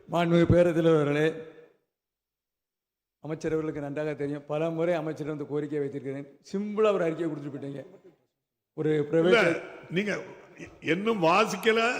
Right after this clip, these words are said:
Speaker 2: அப்படிங்கிறதுக்கு தான் முதல்ல இருந்தே சொல்றாங்க.
Speaker 1: இல்ல, இல்ல, முதல்ல நான் பேசியாச்சு.
Speaker 2: இல்ல, இல்ல, முதல்ல,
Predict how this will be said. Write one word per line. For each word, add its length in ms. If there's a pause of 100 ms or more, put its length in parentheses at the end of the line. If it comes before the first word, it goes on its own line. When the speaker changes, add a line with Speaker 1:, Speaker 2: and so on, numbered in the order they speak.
(220)
Speaker 2:
அப்படிங்கிறதுக்கு 600
தான் 200
முதல்ல 260
இருந்தே 240
சொல்றாங்க. 480
Speaker 1:
இல்ல, 220
இல்ல, 200
முதல்ல 160
நான் 180
பேசியாச்சு. 220
Speaker 2:
இல்ல, 260
இல்ல, 200
முதல்ல, 560